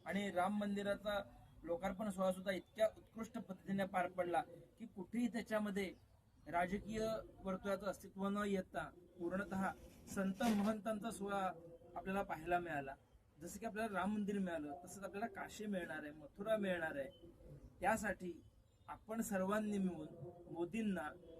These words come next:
तसंच राज्यामध्ये देवेंद्रजी फडणवीस यांना सपोर्ट दिला पाहिजे. आणि नक्कीच नवीन मतदार असेल, युवक असतील, हे पूर्णतः ताकदीनिशी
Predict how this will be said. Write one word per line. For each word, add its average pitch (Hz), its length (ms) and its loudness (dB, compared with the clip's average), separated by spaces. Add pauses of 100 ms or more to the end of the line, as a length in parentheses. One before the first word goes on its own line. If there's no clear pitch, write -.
(140)
तसंच 190 280 0
राज्यामध्ये 165 720 2 (460)
देवेंद्रजी 196 400 0 (100)
फडणवीस 190 360 0
यांना 180 320 0 (300)
सपोर्ट 202 280 -4
दिला 175 220 2
पाहिजे. 156 360 -6 (140)
आणि 180 120 -4
नक्कीच 185 480 -8 (340)
नवीन 220 260 2
मतदार 190 340 0
असेल, 180 360 -2
युवक 220 320 0
असतील, 175 380 -4 (380)
हे 202 80 -2 (160)
पूर्णतः 202 480 -2 (120)
ताकदीनिशी 196 640 -2